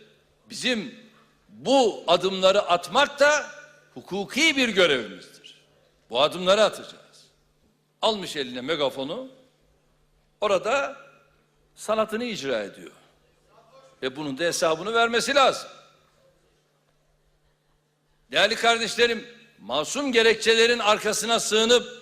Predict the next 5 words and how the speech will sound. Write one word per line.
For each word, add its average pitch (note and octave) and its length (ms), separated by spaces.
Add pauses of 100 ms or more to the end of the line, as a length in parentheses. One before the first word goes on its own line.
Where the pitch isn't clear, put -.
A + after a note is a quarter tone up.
(160)
suç - 400
işleyenler A3 880 (480)
asla G3+ 640
cezasız F#3+ 680
kalmayacak. D#3 640